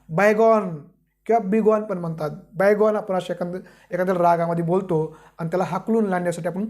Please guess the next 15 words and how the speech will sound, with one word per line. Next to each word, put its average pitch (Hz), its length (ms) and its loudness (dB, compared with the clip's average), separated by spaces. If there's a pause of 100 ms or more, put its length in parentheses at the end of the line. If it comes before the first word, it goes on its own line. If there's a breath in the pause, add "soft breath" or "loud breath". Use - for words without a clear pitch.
(240 loud breath)
हा 180 180 2
शब्द 165 240 -2
वापरतो. 151 520 -4 (460 soft breath)
"ईश्वर 294 380 2
तुझे 302 260 0
भले 226 340 4
करो," 190 640 -2 (300)
हे 233 140 4
म्हणायचं 208 380 0
आपल्याला, 165 240 -6
तर 185 40 -6
कसं, 214 200 -6
कसं 240 200 -2
म्हणतो 240 300 0
मग? 262 120 -8